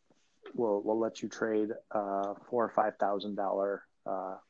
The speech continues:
notional value of futures. So that's pretty cool. If you were gonna try and do that in spy, it would be,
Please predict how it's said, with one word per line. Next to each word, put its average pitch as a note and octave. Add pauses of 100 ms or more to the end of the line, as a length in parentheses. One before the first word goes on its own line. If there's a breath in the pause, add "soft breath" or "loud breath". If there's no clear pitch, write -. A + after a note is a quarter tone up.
(480)
notional A2
value G#2
of F#2
futures. G#2
So A#2
that's A#2
pretty G2+
cool. G2+
If -
you B2+
were A#2
gonna A#2
try A2+
and G#2
do A2
that G#2+
in G2+
spy, G#2+
it F#2+
would G2+
be, G2+